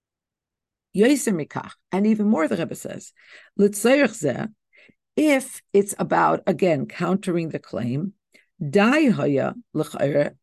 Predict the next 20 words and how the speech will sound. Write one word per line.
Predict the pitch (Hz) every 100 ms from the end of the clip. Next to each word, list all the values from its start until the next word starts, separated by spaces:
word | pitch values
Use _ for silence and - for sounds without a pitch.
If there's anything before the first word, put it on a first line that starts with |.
| -
it | -
seemingly | - 277 294 233
would | 190 208
have | 214
been | 202
enough, | 175 139 123 190 _ _ _ _ - _ -
bimsiras | 202 208 - 262 262 262 -
hamayna | - 180 180 185 214 220 208
ba'al | 190 - 180 185 185
peh | 185
midar | 170 165 143 156 151
lidar, | 147 - 104 - - _ _ _ _ _ _ _ _ _ _ _ _ _
that | -
this | 208 254
could | - 277
have | 294
been | 226 220
transmitted, | 214 226 214 208 180 156 131 139 - _ _ -
this | 190 240
information | 233 254 226 170 - 160 156 156